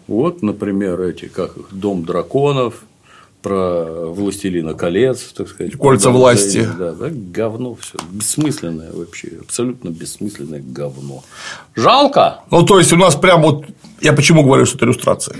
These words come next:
Speaker 2: Да потому что про это Карл Маркс писал еще в девятнадцатом веке.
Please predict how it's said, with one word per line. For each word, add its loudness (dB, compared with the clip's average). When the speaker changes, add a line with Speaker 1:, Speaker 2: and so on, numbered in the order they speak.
Speaker 2:
Да 4
потому 6
что 4
про 4
это 4
Карл 4
Маркс 6
писал 4
еще 4
в 4
девятнадцатом 4
веке. 2